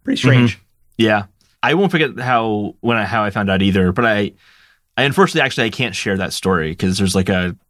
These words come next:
Speaker 2: confidentiality thing involved in that. But, but yeah, I'll never forget how I have found out. It was, um,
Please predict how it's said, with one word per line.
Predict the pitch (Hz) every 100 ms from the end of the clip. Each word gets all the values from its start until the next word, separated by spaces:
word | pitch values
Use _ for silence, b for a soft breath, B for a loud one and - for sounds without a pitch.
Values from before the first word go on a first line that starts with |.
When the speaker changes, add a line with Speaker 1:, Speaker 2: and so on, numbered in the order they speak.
| -
Speaker 2:
confidentiality | - 107 107 98 101 95 92 92 90
thing | 95 95
involved | 78 95 95 92
in |
that. | 98 95
But, | 123 - B B
but | 143
yeah, | 131
I'll | 123
never | 135 131
forget | 120 104 95
how | 101 95
I | 92 90 85
have | - 95
found | 92 92 92
out. | 90 87
It | 95
was, | 95 95
um, | 92 90 98